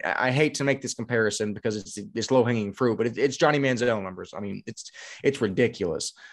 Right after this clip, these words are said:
Uh, defensively, junior Blake Masterson had a couple tackles for loss, and Dax Garza snags himself an interception. I mean, I really do think it's time to ask,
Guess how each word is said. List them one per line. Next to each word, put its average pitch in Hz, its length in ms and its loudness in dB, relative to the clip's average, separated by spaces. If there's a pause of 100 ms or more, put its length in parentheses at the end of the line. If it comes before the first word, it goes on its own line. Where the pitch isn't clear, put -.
(340)
Uh, 113 160 2
defensively, 143 800 4
junior 131 500 4
Blake 117 480 0
Masterson 117 520 -4
had 110 120 -2
a 110 40 0
couple 117 260 -2
tackles 117 320 0
for 110 140 -4
loss, 107 320 0
and 107 180 -6
Dax 127 300 -2
Garza 117 440 -2
snags 110 360 -8
himself 107 420 -2
an 98 140 -2
interception. 98 720 -6 (420)
I 156 120 4
mean, 175 520 2 (680)
I 147 60 4
really 180 240 8
do 170 60 4
think 147 200 2
it's - 80 0
time 127 280 0
to - 120 0
ask, 107 360 -2